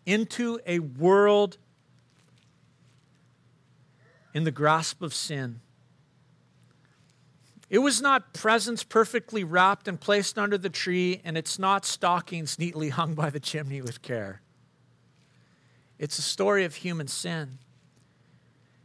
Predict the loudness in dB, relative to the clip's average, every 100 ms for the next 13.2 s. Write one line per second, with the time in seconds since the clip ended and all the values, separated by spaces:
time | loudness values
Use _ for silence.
0 | -14 -6 -2 -2 -2 -6 -4 -2 -2 -4
1 | -18 _ _ _ _ _ _ _ _ _
2 | -10 -6 -2 0 0 0 4 6 8 6
3 | 4 -4 -2 0 0 0 -2 -2 -4 -4
4 | -4 -6 -8 -12 _ _ _ _ _ _
5 | _ _ -12 -10 -8 2 4 4 0 -2
6 | _ _ _ _ _ _ _ _ -2 2
7 | 2 2 2 2 4 2 -2 -8 _ _
8 | _ _ _ 2 6 6 4 0 2 2
9 | 2 -2 -4 2 2 2 2 0 0 -6
10 | -4 -4 -4 -6 -4 -4 -4 -8 -4 -4
11 | -4 -6 -8 -8 -6 -2 0 0 -2 -8
12 | -16 _ _ _ _ -8 -4 -4 -4 -10
13 | -14 -18